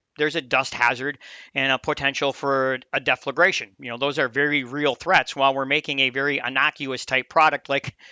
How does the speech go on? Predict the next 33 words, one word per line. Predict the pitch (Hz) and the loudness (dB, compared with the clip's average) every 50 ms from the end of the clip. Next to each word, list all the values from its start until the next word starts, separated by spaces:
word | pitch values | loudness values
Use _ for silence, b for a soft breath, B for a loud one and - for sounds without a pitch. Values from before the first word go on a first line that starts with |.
| B B - | B B -4
cornstarch. | - 240 254 247 - - - 220 208 - - b b b b b b b b b b b _ _ _ _ - - | -2 0 0 0 0 -2 -4 -4 -6 -8 -14 b b b b b b b b b b b _ _ _ _ -10 -2
You | 185 190 | 0 2
know, | 180 170 | 4 4
and | 170 170 185 | 4 4 6
over | 196 202 180 190 180 | 6 6 6 4 2
the | 170 | 2
years, | 190 226 254 220 175 175 180 - - | 4 4 6 6 6 4 2 -2 -6
we've, | 151 151 156 143 - - _ _ - | -6 -6 -6 -6 -8 -12 _ _ -10
you | 147 143 | -8 -8
know, | 135 | -6
taken, | - - 170 165 151 160 147 139 143 | -2 2 2 2 2 0 -4 -6 -6
engineers | - 151 160 151 127 143 165 180 180 175 160 160 135 | -4 -4 -4 -4 -6 -6 -2 0 2 2 2 2 0
have, | 139 143 135 127 117 - _ _ _ _ _ | 0 2 0 0 -2 -6 _ _ _ _ _
you | - 147 131 | -6 -6 -6
know, | 123 | -6
picked | - - 170 151 - | -4 -2 -2 0 0
up | 151 - | 0 -2
the | - 139 | -2 -2
mantle | 135 135 135 139 139 143 143 135 | 0 2 2 2 2 0 0 0
and | 131 127 127 127 | 0 -2 -4 -6
have | 139 135 143 139 - | -6 -4 -4 -4 -4
created | - - 160 147 147 143 139 139 135 135 127 120 b b b b b b b b b b _ _ - | -4 -4 0 2 4 4 4 4 2 2 0 -2 b b b b b b b b b b _ _ -2
processes | - - 160 175 - - 165 - - 165 165 160 156 156 156 151 127 139 | 2 4 4 4 4 0 -4 -4 -2 0 2 2 2 2 2 0 -2 -4
and | 135 123 | -8 -6
create, | - - 139 135 127 | -2 2 2 2 2
you | 131 123 | 0 -4
know, | 107 104 | -8 -2
blowout | - 143 147 147 143 139 135 - | 2 4 6 8 8 6 4 2
panels, | - 139 139 135 135 131 131 131 131 127 113 123 | 0 -2 -2 0 0 0 0 -2 -2 -4 -6 -8
extinguishing | 120 - - - 156 156 147 147 - 151 143 127 | -10 -8 -6 -4 -4 -2 -2 -4 -6 -6 -6 -6
systems, | - - 143 131 - - 139 135 131 127 - | -4 -4 -4 -4 -4 -6 -6 -6 -6 -8 -10
detection | - - - 170 160 - - 151 | -12 -4 -2 -2 0 -2 -4 -8
systems, | - - 147 131 - - 143 139 135 131 117 | -6 -6 -6 -6 -6 -6 -6 -6 -6 -8 -12